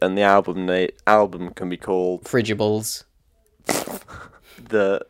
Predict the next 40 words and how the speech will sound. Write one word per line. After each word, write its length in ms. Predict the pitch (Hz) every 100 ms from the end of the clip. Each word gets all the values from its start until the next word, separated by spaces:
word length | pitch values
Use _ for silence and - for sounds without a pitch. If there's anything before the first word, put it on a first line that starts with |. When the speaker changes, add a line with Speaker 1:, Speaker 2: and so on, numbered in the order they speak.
| -
Speaker 1:
the 100 | 123
al-, 180 | 131
Speaker 2:
Fridge 260 | - 151 135
Raiders. 540 | 139 127 120 110 - - _
Speaker 1:
Fridge 320 | - 107 101
Raiders. 340 | 98 92 92 87
Speaker 2:
<laughs> 40 |
Speaker 1:
Nice. 880 | 131 110 113 117 123 110 117 101 - 175 107
Yes. 340 | 107 95 196 - - - - -
Fridge 220 | 127 -
Raiders. 320 | 98 92 92
Speaker 2:
<laughs> 440 | 208 202 226 262 190 -
Yes. 480 | 104 98 98 - 139
Speaker 1:
And 260 | - -
the 60 | 104
lead 380 | 101 101 101 95
single. 260 | - 101 196
Speaker 2:
Or, 440 | 220 196 165 190
or 60 | 165
the 100 | 160
fans 400 | 180 185 185 165
can 160 | 156
be 100 | 147
called 260 | - 147 131
Fridge 280 | 160 143 135
Raiders. 400 | 123 117 113 117
Speaker 1:
Yes, 240 | 127 117
the 100 | 175
fans 340 | - 131 147 170
of 60 |
the, 60 | 147
Speaker 2:
<laughs> 0 |
Yeah. 260 | 185 - -
Speaker 1:
yes, 180 | 117 -
our 100 | 110
fans 320 | 123 139 143
are 40 |
the 80 | 127
Fridge 260 | - 131 -
Raiders. 720 | 101 95 92 101 165 233 -